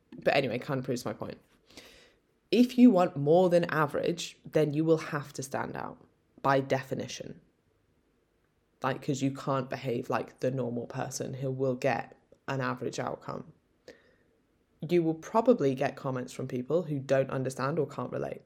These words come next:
right? That might be in the form of dieting, of like, "Oh, why are you bringing in a healthy lunch? Shouldn't you just eat these chips and macaroni cheese that we get at the hospital ca-, canteen?" It's like,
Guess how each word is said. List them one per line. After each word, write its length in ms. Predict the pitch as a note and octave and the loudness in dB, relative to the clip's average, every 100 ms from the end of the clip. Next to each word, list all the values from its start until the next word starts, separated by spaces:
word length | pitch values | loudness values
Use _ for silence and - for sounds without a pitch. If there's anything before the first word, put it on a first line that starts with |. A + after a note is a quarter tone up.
| _ _ _ _ _ _ - | _ _ _ _ _ _ -2
right? 240 | C#3+ D#3 | 0 2
That 220 | E3+ F3+ | 2 2
might 220 | D3+ C#3+ | 0 -4
be 160 | C#3+ C#3 | -2 0
in 100 | C3+ | 0
the 80 | C3+ | -2
form 340 | C#3 C3 C3+ - | 0 0 0 -2
of 500 | B2+ B2+ B2 B2+ - - - _ _ _ _ | -2 0 -2 -4 -14 -20 -20 _ _ _ _
dieting, 480 | - A#2+ B2 C3+ C#3+ | -2 0 0 -2 -2
of 120 | F3+ | -4
like, 260 | C#3+ - - | -4 -6 -6
"Oh, 120 | A#3+ | -2
why 380 | A#3+ D3+ A#2+ C3+ | -2 -2 -4 -2
are 20 | |
you 240 | D#3 F3 F#3+ | -2 -2 -4
bringing 380 | G3+ G#3 A3 A#3 | -2 0 2 2
in 140 | A#3+ | 2
a 40 | |
healthy 400 | B3 B3 B3+ C4+ | 2 0 -2 0
lunch? 580 | C4+ D4+ F#3+ B2 - - - - _ | 0 0 -2 -2 -8 -10 -14 -20 _
Shouldn't 380 | - C#3 D3+ G3+ | -6 -6 -4 -4
you 160 | G#3 | -4
just 320 | G#3 A3+ A3+ | 0 -2 -2
eat 220 | A#3 A#3+ - | -4 -2 2
these 240 | B3 B3 | 2 2
chips 440 | - C#4 - - | 0 -2 -2 -4
and 120 | D3 C#3+ | -4 -4
macaroni 520 | D3 - F#3 G3 G#3 | -6 -2 0 2 0
cheese 340 | - B3 F3 | 2 0 0
that 180 | - - | -2 -4
we 100 | C3 | -4
get 220 | C3+ C#3+ | -4 -4
at 140 | E2+ - | -4 -4
the 80 | |
hospital 480 | E3 F3+ - - G3 | -4 -4 -6 -8 -6
ca-, 240 | G3 A3 G#3+ | -6 -6 -8
canteen?" 540 | - A3 A3+ B3 A3+ B2+ | -4 -2 0 2 2 0
It's 140 | - | -4
like, 240 | E3+ E3+ | -4 -4